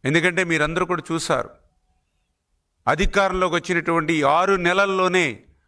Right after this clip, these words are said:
సాగునీటి రంగ వ్యవస్థను ప్రక్షాళన చేయాలనే ఉద్దేశంతోటి, అదేవిధంగా వేల కోట్ల రూపాయలు వెచ్చించి నిర్మాణం చేసినటువంటి ప్రాజెక్టులు కానీ, రిజర్వాయర్లు కానీ, డ్యాములు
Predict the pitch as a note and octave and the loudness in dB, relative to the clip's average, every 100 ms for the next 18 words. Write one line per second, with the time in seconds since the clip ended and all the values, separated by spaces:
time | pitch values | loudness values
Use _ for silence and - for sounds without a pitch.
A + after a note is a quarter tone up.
0 | _ _ _ - C3+ F3+ F#3 F3+ F#3 F3+ | _ _ _ 0 2 2 0 0 0 0
1 | D#3 D3 D#3 D#3 C3 E3 G#3 - F#3 - | 0 0 0 0 0 0 -2 0 -2 -2
2 | D3+ - - F3+ F3+ - D#3+ D#3 D3 D3 | -6 -2 0 0 -2 -4 -2 -2 -2 -6
3 | C#3+ B2 A#2+ A#2+ - G#2+ - F2+ - - | -6 -8 -4 -4 -4 -10 -10 -14 -14 -20
4 | _ _ _ _ _ _ _ _ _ _ | _ _ _ _ _ _ _ _ _ _
5 | _ _ - C#3+ G3 G3 G3 G3+ D#3 - | _ _ -2 0 0 0 0 0 -2 -6
6 | _ _ _ _ G2+ A#2 E3 A3 A#3 A3+ | _ _ _ _ -4 2 4 4 4 0
7 | F#3 G3 G3+ F#3+ F3+ - E3+ D#3 D3 C#3+ | -2 -2 0 0 0 0 0 0 -4 -6
8 | E3 D#3+ E3+ D3 - A2 B2+ E3 G3+ G3+ | -6 -8 -4 -6 -4 0 0 2 0 0
9 | F3 E3+ D#3+ D3+ C#3+ C#3+ B2 - A#2 D3+ | -4 -8 -8 -10 -8 -6 -6 -2 0 0
10 | E3+ E3+ D3 B2 G2+ E2 - _ _ _ | -4 -10 -10 -6 -6 -8 -14 _ _ _
11 | _ _ F#2+ B2+ C#3+ G#3 G#3 G3 F3+ D3+ | _ _ -2 -2 0 0 2 0 0 0
12 | C3+ F#2 D#2+ - - _ _ _ G#2 A2 | -2 -2 -4 -6 -14 _ _ _ -6 0
13 | C#3+ G#3 A3 A3+ | 4 4 2 0